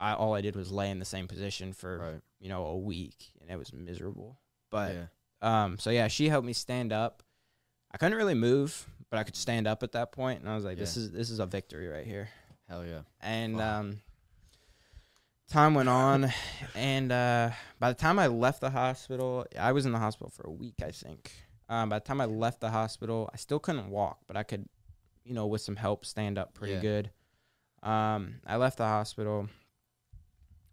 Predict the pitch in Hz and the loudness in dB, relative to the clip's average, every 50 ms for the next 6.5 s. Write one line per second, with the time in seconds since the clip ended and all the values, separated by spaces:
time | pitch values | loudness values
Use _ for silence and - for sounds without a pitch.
0 | - 107 113 113 - 113 117 113 117 117 117 113 113 117 117 - - _ _ _ | -2 0 0 0 0 0 2 4 4 4 4 4 2 0 -2 -4 -8 _ _ _
1 | _ _ _ _ _ _ _ _ _ - - - _ _ _ _ _ _ _ _ | _ _ _ _ _ _ _ _ _ -18 -18 -18 _ _ _ _ _ _ _ _
2 | _ - 135 151 143 110 135 135 127 117 101 95 101 104 107 110 - - - 104 | _ -2 -2 0 0 2 2 4 2 2 2 2 2 2 2 2 0 -4 -4 -4
3 | 107 107 - - 104 104 104 - - - - 104 107 104 104 101 101 95 92 92 | -4 -4 -6 -6 -6 -4 -6 -6 -8 -6 -2 0 0 2 2 0 0 -2 -2 -2
4 | 98 92 - - - 110 104 - 107 101 98 98 98 98 98 - 101 98 95 95 | -2 -4 -4 -4 -4 -4 -2 -2 -2 -2 -2 0 -2 -2 -2 -2 -2 -2 -2 -2
5 | - 104 101 101 - - - 104 104 101 95 95 - - 107 107 104 - - 104 | -2 -2 -2 -2 -2 -4 -4 -4 -4 -4 -4 -6 -8 -10 -10 -10 -10 -10 -10 -12
6 | - _ - 101 98 98 101 95 - - | -10 _ -6 -4 -2 -2 -2 -4 -6 -8